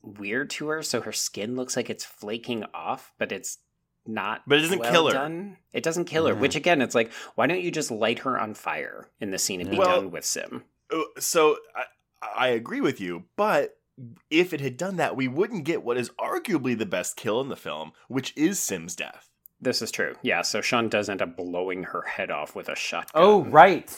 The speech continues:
Speaker 3: Okay, I was trying to
Speaker 1: And
Speaker 3: remember.
Speaker 1: that does look really good because, again,
Speaker 3: Yeah.
Speaker 1: practical effects.
Speaker 2: Mm-hmm.
Speaker 3: Yeah.
Speaker 2: It, it,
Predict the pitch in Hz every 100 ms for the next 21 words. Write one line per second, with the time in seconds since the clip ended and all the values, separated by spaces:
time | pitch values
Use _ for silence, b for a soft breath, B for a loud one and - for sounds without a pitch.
0 | - 156 - 90 - 120 - 135 110 135
1 | 139 160 131 127 117 110 107 - 104 98
2 | 87 95 - 95 101 92 95 87 131 98
3 | 98 87 - - - - - - - -
4 | _ _ _ 107 107 95 95 107 - 160